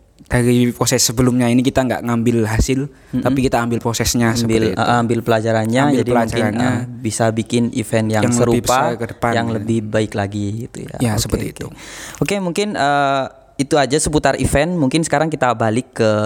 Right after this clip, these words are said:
Speaker 2: tempat kalian kuliah gitu. Kalian kan kul-, kuliah di jurusan infor-, informatika ya, komputer, programming gitu kan.
Speaker 1: Iya.
Speaker 2: Mungkin, eh, dari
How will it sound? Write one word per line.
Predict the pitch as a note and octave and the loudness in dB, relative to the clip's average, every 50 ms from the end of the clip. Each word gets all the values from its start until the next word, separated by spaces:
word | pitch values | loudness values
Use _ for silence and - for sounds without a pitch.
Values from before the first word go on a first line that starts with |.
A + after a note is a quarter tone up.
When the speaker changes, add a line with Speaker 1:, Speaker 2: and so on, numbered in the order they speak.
| A2+ A2+ - - - | -2 -4 -6 -6 -6
Speaker 2:
tempat | - A2+ A2 A#2 - | -4 -2 -2 -2 -2
kalian | - A#2 A2+ A2+ A2 A2 A2 | -2 -2 -2 0 0 -2 -2
kuliah | - B2+ A#2+ A2 G#2+ A2+ A2+ A#2 | -2 0 0 2 2 0 -2 -4
gitu. | A2+ G#2 A#2 | -6 -4 -2
Kalian | - A2 A2 A#2 B2+ | 0 2 2 2 2
kan | B2+ B2+ B2+ B2 | 2 0 0 0
kul-, | - B2+ A2 G#2 | 0 -2 -2 -2
kuliah | - - A2 G#2+ G#2+ G#2 A2+ B2+ C#3 | 0 0 0 2 2 2 2 2 0
di | B2+ A2 G#2 | -2 -4 -4
jurusan | - G#2+ G2+ G2+ G2+ - - A#2 A#2 B2 B2 - | -2 0 2 2 2 2 2 0 0 -2 -4 -4
infor-, | A#2 A2+ - - A2+ G#2+ G#2 A2 - | -6 -6 -2 -2 -2 -2 -2 -4 -6
informatika | - A2 G#2 - A2 G#2+ G#2+ G#2 A2 G#2 - A#2 G#2+ | -6 -4 -2 0 0 0 0 0 -2 -2 0 0 -2
ya, | G2+ G#2 - - - - - - - - | -2 -4 -10 -14 -20 -20 -20 -20 -18 -8
komputer, | - A2 G#2+ G#2+ A2 A2 - - A#2 B2 C3+ C3 | -4 -4 -2 -2 -2 -2 0 0 0 0 0 -2
programming | - A2+ G#2 - A#2 G#2 G2+ G#2 A2+ A#2 A#2+ B2 B2+ B2+ A#2 | -2 -2 -2 -2 0 0 0 2 2 2 4 2 2 2 0
gitu | A2+ - - | -2 -4 -4
kan. | - A2 A2 | -2 0 0
Speaker 1:
Iya. | A2+ G#2+ | 0 0
Speaker 2:
Mungkin, | G#2 - A#2 A#2 A2+ A2+ | -2 -2 0 0 0 0
eh, | - - G#2+ G#2 G2+ G2 G2 | -2 -2 0 0 0 0 -2
dari | G2+ G2+ G2+ G2+ G2+ G2+ G2+ | -2 -2 -2 -2 -2 -4 -6